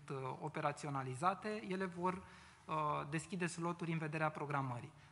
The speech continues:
Dar avem circa o sută de centre, de pildă, cele din unitățile medicale, care au răspândire la nivel național, unde se poate face programare oricând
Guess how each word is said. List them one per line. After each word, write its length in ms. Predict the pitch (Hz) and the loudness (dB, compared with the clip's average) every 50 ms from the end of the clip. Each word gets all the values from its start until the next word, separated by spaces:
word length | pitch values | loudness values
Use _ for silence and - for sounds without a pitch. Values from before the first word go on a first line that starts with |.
| - - | -4 4
Dar 240 | 147 165 185 196 208 - | 6 8 8 8 6 6
avem 320 | 180 170 156 170 180 180 | 4 4 4 4 2 0
circa 420 | - - 180 165 - 175 156 147 151 | 0 0 -2 -2 2 4 4 4 4
o 40 | 160 | 0
sută 280 | 156 - 185 160 180 170 | -2 -2 -2 0 0 0
de 120 | 160 165 | 0 0
centre, 400 | 160 - 165 156 160 156 160 156 | 0 0 2 2 2 2 2 0
de 120 | 147 147 | 0 0
pildă, 520 | 139 147 156 156 151 147 143 139 135 - - - - - | 0 0 0 0 2 2 2 2 0 -2 -8 -16 -16 -6
cele 240 | - - 165 160 156 | -2 0 2 2 2
din 160 | 147 156 156 | 2 2 2
unitățile 480 | 151 151 147 - - 151 147 - 160 151 | 4 2 2 2 0 -4 -2 -2 -2 0
medicale, 500 | 147 139 139 139 131 - 151 147 143 135 | 0 0 -2 -2 0 2 4 4 4 2
care 200 | - 147 139 151 | 0 2 6 6
au 300 | 160 165 170 156 143 - | 8 8 6 4 -2 -4
răspândire 520 | - 156 160 151 - 160 151 151 156 151 147 | -4 -4 -4 -2 -2 0 0 2 2 4 6
la 120 | 147 156 | 6 6
nivel 280 | 160 156 151 147 151 147 | 6 4 2 0 0 0
național, 520 | 143 139 139 - - 139 139 139 139 135 | 0 0 0 0 0 0 2 4 2 2
unde 220 | 135 139 147 143 143 | 2 0 0 0 0
se 140 | 143 - | -2 -4
poate 340 | 160 - - 170 151 - 165 | -6 -2 0 0 0 0 0
face 400 | 147 - - 151 151 151 - 151 139 - | 0 2 4 4 4 2 0 -2 -4 -4
programare 680 | - 160 143 143 139 135 139 139 139 139 135 127 139 - - - - - - | -4 0 2 4 4 6 8 8 8 8 6 2 -2 -4 -10 -18 -16 -6 -2
oricând 580 | 160 143 135 131 - - 175 202 233 262 285 | 0 0 0 0 -2 0 0 2 2 0 -2